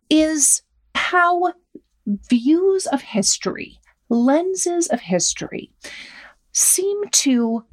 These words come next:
oppose each other. They seem to be either you believe America is the greatest nation on earth, every single founding father was next door to a deity,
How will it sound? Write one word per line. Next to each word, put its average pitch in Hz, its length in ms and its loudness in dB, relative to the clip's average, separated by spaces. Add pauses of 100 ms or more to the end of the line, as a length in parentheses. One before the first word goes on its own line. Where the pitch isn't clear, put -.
oppose 175 680 -4
each - 240 -8
other. - 400 -10 (460)
They 262 120 4
seem 381 420 0
to - 120 2
be 165 400 -4 (320)
either 233 680 4 (400)
you 226 340 2
believe 247 400 0
America 330 680 4
is 226 480 2 (420)
the 202 100 4
greatest 349 680 4
nation 294 400 2
on 208 300 2
earth, 262 420 0 (360)
every 339 340 4
single 233 460 4
founding 247 580 2
father 262 640 2
was 196 380 2
next 226 500 2
door 208 380 2
to 170 300 -2
a - 100 -4
deity, 247 760 -2